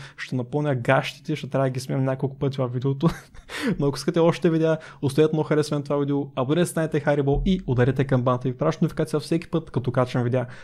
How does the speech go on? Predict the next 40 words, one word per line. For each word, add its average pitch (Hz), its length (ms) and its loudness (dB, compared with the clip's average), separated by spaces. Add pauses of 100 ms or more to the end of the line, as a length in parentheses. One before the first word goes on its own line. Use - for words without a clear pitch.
(120)
Също - 240 -2
така 160 160 -2
може 156 140 0
да - 20 -2
вземете 160 340 -2
Харибол 160 420 4
мърч 135 340 2
от 127 240 -8
Sunday 135 480 2
Habit, 135 300 -2
линкове 143 320 0
за 127 120 -2
него 139 340 0 (280)
долу 131 260 4
в 131 40 -6
описанието 139 420 -2
в 135 60 -6
коментарите. 143 800 -2
Но 139 140 0
да, 147 180 4
хора, 143 340 2
тук 147 140 -2
ще - 120 0
е 135 60 0
това 139 140 0
видео. 131 200 0 (340)
Благодаря, 135 320 4
че 143 120 0
гледахте. 139 420 2 (160)
До 139 60 -14
следващото 170 440 2
видео 170 320 0
и 220 220 4 (140)
дождане. 120 420 2 (360)
Но 123 60 0
сега 131 400 -2
идва 143 180 -2
време 147 220 2
за 160 140 0
златните 165 680 0